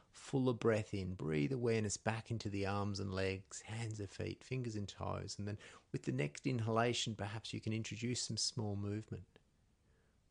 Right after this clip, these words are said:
Wiggle the fingers, wiggle the toes. When you're ready,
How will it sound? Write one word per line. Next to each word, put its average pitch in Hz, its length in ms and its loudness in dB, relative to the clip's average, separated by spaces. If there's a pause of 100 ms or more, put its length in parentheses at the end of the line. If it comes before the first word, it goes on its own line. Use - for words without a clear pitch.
Wiggle 127 220 6
the 107 100 2
fingers, - 580 -8 (100)
wiggle 131 200 -4
the 131 140 -10
toes. 101 720 -8
When 110 160 -4
you're 107 100 -4
ready, 120 280 2